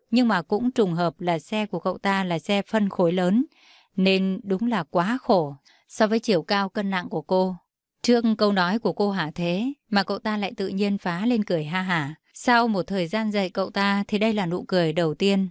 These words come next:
mà cô thấy được. "Em bị sao vậy?" "À không sao, chỉ là thấy buồn cười thôi."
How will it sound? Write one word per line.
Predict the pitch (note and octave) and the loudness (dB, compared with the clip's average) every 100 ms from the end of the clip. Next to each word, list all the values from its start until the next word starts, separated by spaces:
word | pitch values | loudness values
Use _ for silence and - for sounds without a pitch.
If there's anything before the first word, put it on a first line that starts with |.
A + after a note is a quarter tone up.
| _ | _
mà | F#3 F3 | -2 0
cô | G#3 G#3 | 2 0
thấy | F#3 G3 | 0 0
được. | G#3+ E3+ C#3+ _ _ _ _ _ _ | 2 2 0 _ _ _ _ _ _
"Em | G#3 G#3 | -2 0
bị | G3 | -2
sao | G3+ G3 | -4 -2
vậy?" | F#3 E3+ D#3+ _ _ _ _ _ | -2 -4 -10 _ _ _ _ _
"À | F#3+ F3+ E3+ | -2 -2 0
không | A3 G3+ | -2 0
sao, | G3+ F#3+ F#3+ - | 0 -2 -6 -4
chỉ | G3+ | -2
là | F3 E3+ | 0 -2
thấy | F#3+ | -4
buồn | A#3 G#3+ E3 | -2 -2 0
cười | F3+ D#3+ | -2 0
thôi." | F3+ G3 | -2 -2